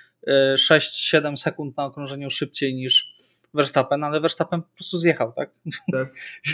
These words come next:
Speaker 1: <laughs> I odrobił, nie wiem, piętnaście sekund odrobił Piastri do Verstappena, a na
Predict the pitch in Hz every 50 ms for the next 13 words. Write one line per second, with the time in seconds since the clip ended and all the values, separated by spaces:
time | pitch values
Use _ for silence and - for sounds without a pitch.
0 | 147 180 160 - - 208 - 170 - - 165 180 190 175 170 170 - - - -
1 | - 175 160 165 160 151 147 143 - _ _ _ _ 175 165 - 190 190 180 -
2 | - 156 - 151 - - 131 - 143 127 135 131 123 127 127 123 - - 131 -
3 | - - 143 131 135 127 139 127 - - 139 - - 135 135 147 160 - - 151
4 | 143 143 147 147 143 - 147 151 147